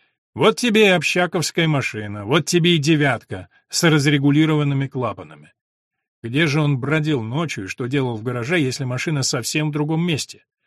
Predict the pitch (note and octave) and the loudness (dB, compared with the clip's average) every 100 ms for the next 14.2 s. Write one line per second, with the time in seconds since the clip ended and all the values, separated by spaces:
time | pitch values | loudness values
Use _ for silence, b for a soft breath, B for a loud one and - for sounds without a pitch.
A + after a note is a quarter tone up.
0 | _ _ _ _ - A#2+ C#3 C3+ A#2 F#2+ | _ _ _ _ -12 -6 -4 -2 -4 -6
1 | G2 G2 A#2 G#2 E2+ E2 D2 - _ _ | -12 -8 -8 -8 -12 -14 -18 -20 _ _
2 | _ _ D3+ D3+ D#3 C#3+ E3 D3+ C#3 C3 | _ _ 0 2 2 2 2 0 -2 -6
3 | A#2+ A#2 A2 F3+ F3+ C#3 C3 A#2+ C#3+ A#2+ | -6 -6 -2 2 2 2 0 -2 -4 -4
4 | B2 A#2 A#2 G2+ A2 G2+ F2 - - _ | -8 -6 -8 -8 -10 -10 -8 -8 -10 _
5 | _ _ C#3+ G#3 B3+ - C4 A3 A#2+ C#3 | _ _ 2 4 4 4 2 0 -2 0
6 | A#3 A3+ A3 F3 _ _ - F3 F#3+ F3 | 0 2 -2 -2 _ _ -6 -4 -4 -2
7 | C#3 B2 C3+ D3 B2+ A2 - A#2 A#2+ A2+ | -2 -2 -4 -4 -6 -8 -6 -6 -6 -8
8 | G#2 A2+ G2+ F#2 F#2+ D#2+ - _ _ _ | -8 -8 -10 -14 -16 -16 -20 _ _ _
9 | _ _ - C3 D#3 - G3+ G3 F#3 C#3+ | _ _ -6 -4 -4 -4 0 2 2 2
10 | B2 A2 - - _ _ - A2 A2+ C#3+ | 0 -2 -6 -10 _ _ -12 -8 -4 -2
11 | D3+ D3 D#3+ D#3+ - _ _ _ _ - | 0 0 -2 -4 -12 _ _ _ _ -12
12 | A2 D#3+ E3 D3+ C3 E3+ D#3+ E3 C#3+ C#3+ | -2 2 2 2 2 0 0 -2 -2 -2
13 | D3+ D3+ C3+ C#3 D3 D3 C#3 D3+ C#3 A#2+ | -2 -2 -2 0 0 -2 0 0 0 -4
14 | F2+ D#2+ | -8 -14